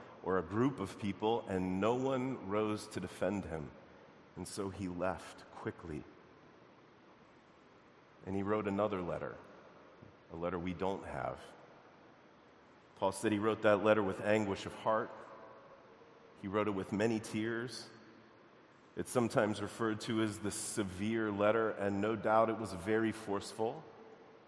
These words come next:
and very hot. He sent it with a guy named Titus. And the plan was to meet Titus in Troas and to hear how that letter had been received and the effect that it had had.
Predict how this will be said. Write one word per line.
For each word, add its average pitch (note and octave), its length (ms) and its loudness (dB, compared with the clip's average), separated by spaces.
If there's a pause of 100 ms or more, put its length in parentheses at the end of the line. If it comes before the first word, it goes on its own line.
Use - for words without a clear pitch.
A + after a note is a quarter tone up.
(200)
and F#2 140 -4
very F2 300 0
hot. C2 340 -4 (1500)
He G2+ 80 -6
sent A#2+ 260 2
it A2+ 40 2
with G#2+ 140 -4
a G#2 60 -2
guy F#2+ 180 2
named F2+ 220 -2
Titus. C2+ 540 -8 (1500)
And F#2+ 120 0
the F#2+ 60 0
plan C3+ 460 4
was G#2+ 160 0
to - 100 0
meet A#2+ 440 2
Titus A#2+ 760 2 (240)
in G2 140 -2
Troas D#2 840 -4 (1040)
and F#2+ 140 0
to F#2 60 -2
hear A2+ 340 -2
how G#2 300 4
that F#2+ 280 2
letter F#2+ 220 2
had F2+ 240 -2
been F2 220 -2
received F2 580 -4
and E2+ 100 -4
the E2+ 120 -2
effect - 400 -4
that E2 100 -4
it D#2+ 120 -6
had E2 120 -10
had. F2+ 360 -2